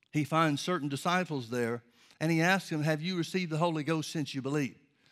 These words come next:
In other words, Paul saw from their lives evidence that he assumed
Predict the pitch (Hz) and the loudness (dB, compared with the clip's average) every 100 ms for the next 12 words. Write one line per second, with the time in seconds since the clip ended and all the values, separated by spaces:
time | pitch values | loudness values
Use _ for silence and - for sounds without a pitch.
0 | _ - 156 202 175 160 - 180 185 165 | _ -2 2 4 4 0 0 2 2 0
1 | - 196 156 120 151 _ _ _ _ _ | 0 0 2 0 -6 _ _ _ _ _
2 | 175 175 165 156 151 175 131 120 123 - | 0 2 4 4 4 4 4 0 -4 -10
3 | - _ _ _ _ _ 170 170 160 - | -20 _ _ _ _ _ 4 4 2 -2
4 | - 151 139 208 208 160 - 208 185 147 | 0 0 2 2 4 2 0 0 2 2
5 | 151 | 0